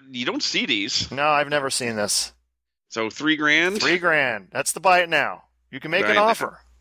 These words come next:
Speaker 1: Yeah, you can make an offer.
Speaker 2: We got eight people watching it, folks, so.
Speaker 1: Yeah, you better jump on it fast if you
Speaker 2: Mm-hmm.
Speaker 1: think you're gonna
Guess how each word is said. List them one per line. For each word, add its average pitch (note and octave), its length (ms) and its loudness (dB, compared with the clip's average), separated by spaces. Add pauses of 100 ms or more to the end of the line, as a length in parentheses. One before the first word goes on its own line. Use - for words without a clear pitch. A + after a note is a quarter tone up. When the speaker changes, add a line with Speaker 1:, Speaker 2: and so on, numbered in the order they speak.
(140)
Speaker 1:
Yeah, A2+ 140 -2
you C#3+ 60 0
can F3 80 0
make G#3 100 0
an F3 80 0
offer. A#2+ 440 0 (640)
Speaker 2:
We - 80 -20
got A#2 160 -2
eight D3 140 0
people F#3 240 -4
watching F3 340 2
it, A#2 100 -6
folks, A2 280 -2
so. A2+ 300 2 (640)
Speaker 1:
Yeah, G2+ 200 0
you G2+ 220 0
better G#2 220 2
jump B2+ 280 -2
on D3 140 2
it D3+ 60 -4
fast F3+ 400 0
if A2+ 160 -12
you A2 100 -2
Speaker 2:
Mm-hmm. C3+ 120 -4
Speaker 1:
think F3 200 -2
you're C3+ 100 -4
gonna C#3 240 -2